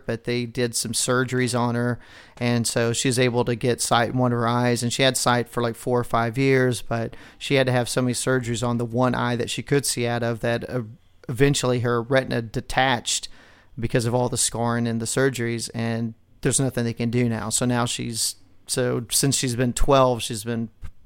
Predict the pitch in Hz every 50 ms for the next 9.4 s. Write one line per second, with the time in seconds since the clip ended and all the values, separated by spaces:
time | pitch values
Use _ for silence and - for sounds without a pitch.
0 | - - 131 123 113 113 113 113 110 117 120 113 123 117 117 117 120 117 117 117
1 | - - - - - - - - - - - - 127 123 123 120 113 113 113 113
2 | 120 - 120 - - - - - - - - - - - 139 131 123 123 117 -
3 | - 160 165 160 - - 143 - - 147 143 143 143 147 135 131 - 139 123 117
4 | 120 120 120 117 113 - 117 113 113 113 - - 110 113 127 131 135 123 - 160
5 | 147 - - 117 110 131 131 131 131 - - 139 123 113 113 123 120 120 123 120
6 | 120 120 117 - - - - - - - - - 123 123 120 120 117 117 117 113
7 | 113 113 - - 120 120 113 107 107 107 110 110 - _ _ _ - - 156 156
8 | 143 123 135 131 127 - - 127 123 123 123 123 - 113 - - 127 120 117 117
9 | 117 113 110 123 127 120 -